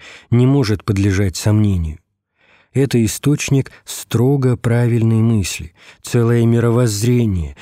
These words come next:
заключенное в прекрасную песенную форму, раскрывающее истины христианства. Имея единый дух со Священным Писанием,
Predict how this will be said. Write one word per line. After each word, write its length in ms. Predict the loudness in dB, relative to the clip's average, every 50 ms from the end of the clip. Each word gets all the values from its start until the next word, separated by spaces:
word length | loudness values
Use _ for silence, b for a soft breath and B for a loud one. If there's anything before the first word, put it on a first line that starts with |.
| B B
заключенное 920 | B 0 0 0 0 0 -2 0 0 0 0 2 2 2 2 0 0 0
в 140 | -2 -4 -6
прекрасную 800 | -4 -4 -4 -4 -4 -4 -2 -2 -2 -2 -2 -2 0 0 0 0 -2
песенную 640 | -2 -2 -2 -2 -2 0 0 2 2 2 0 0
форму, 560 | -2 -2 -2 -2 -2 -2 -2 -4 -4 -6 -8 B B B B
раскрывающее 1160 | -2 0 0 -2 -2 -4 -2 0 0 0 0 0 0 0 -2 -2 -4 -4 -2 -2 -2 -2 b b b b b
истины 500 | 0 0 0 -2 -2 -2 0 0 0 0
христианства. 960 | -2 -2 -2 -2 -2 -4 -2 -2 -2 0 0 -2 -4 -4 -8 -10 -14 -16 -18 _ _ _ _ _ _ _ _ _ _ _ _ _ _ _ _ _ _ _ _ _ _ _ _ _ _ _ _ _ _ _
Имея 640 | 0 0 2 2 4 2 2 2 2 2 2 0 0
единый 680 | 0 0 0 0 0 0 0 2 2 2 2 0 0
дух 380 | -2 0 -2 -2 -2 -2 -6 -12
со 200 | -10 -6 -4 -4
Священным 720 | -4 -2 -2 -2 -2 -2 -2 -2 0 0 0 0 0 -2 -2
Писанием, 720 | -4 -4 -4 -2 -2 0 0 0 0 0 -2 -6 -8 -12